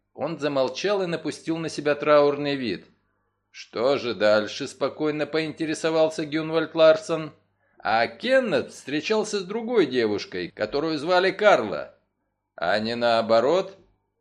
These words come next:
«Наоборот? Что вы имеете в виду?» «А с кем встречалась та школьница, которая была здесь пять минут назад?»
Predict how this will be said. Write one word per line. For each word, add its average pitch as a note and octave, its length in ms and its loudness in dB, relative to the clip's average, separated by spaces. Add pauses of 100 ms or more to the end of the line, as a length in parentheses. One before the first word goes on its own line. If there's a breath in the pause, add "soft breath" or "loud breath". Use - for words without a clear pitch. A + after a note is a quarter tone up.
(260)
«Наоборот? F#2 920 -4 (420)
Что C#3+ 320 -2
вы C#3+ 180 2
имеете C3+ 400 -4
в A2+ 60 -4
виду?» A#2 640 -2 (680)
«А G#2 220 2
с - 120 -12
кем F3 300 -4
встречалась D#3+ 720 -2
та D#3+ 180 0
школьница, D3 680 -2
которая A2 480 -2
была A#2 320 2
здесь C#3+ 340 -4
пять C3+ 300 0
минут C#3 360 -6
назад?» C3+ 580 0